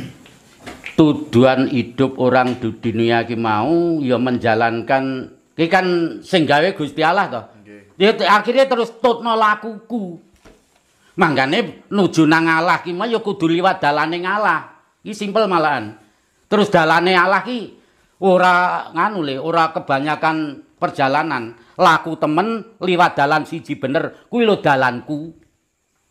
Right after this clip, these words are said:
Speaker 1: Ki kita dhuwurene gak enek. Lek kepengin nuju nang langgeng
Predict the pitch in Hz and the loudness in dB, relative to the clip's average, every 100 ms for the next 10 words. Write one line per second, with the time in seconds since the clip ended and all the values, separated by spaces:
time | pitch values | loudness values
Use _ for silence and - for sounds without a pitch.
0 | _ _ _ - 277 247 247 220 180 170 | _ _ _ 0 0 2 2 2 2 0
1 | 185 214 233 233 156 180 220 156 123 - | 2 2 0 -2 0 0 -2 -4 -6 -16
2 | _ _ - 165 165 160 160 160 151 156 | _ _ -2 -2 0 -2 -2 -2 -2 -4
3 | - 139 135 135 175 202 190 | -4 -2 0 2 0 0 -4